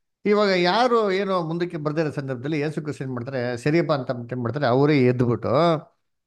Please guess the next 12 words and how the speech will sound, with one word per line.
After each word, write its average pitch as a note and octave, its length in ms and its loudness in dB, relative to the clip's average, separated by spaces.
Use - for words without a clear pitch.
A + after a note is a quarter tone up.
ಸೀದಾ G#3+ 400 2
ಏನ್ F3+ 220 0
ಮಾಡ್ತಾರೆ, E3 320 -2
ತನ್ನ C3+ 200 -2
ಒಂದು B2+ 220 0
ನಿಲುವಂಗಿನ C#3 520 2
ಕಟ್ಕೊಂಡು C3+ 760 2
ಏನ್ F3 160 2
ಮಾಡ್ತಾರೆ, D#3 260 0
ಒಂದು A#2 600 0
ಬೌಲ್ D#3 420 2
ತಗೊಂಡು, D3 300 -6